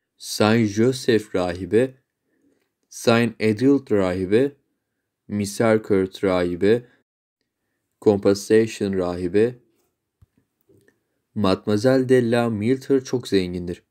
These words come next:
Kurallara rağmen manastıra altmış yaşında alınmıştır.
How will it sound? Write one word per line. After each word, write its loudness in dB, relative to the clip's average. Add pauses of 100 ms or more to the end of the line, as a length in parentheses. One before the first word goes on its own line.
(200)
Kurallara 0
rağmen -2
manastıra -2
altmış -8
yaşında -4
alınmıştır. -6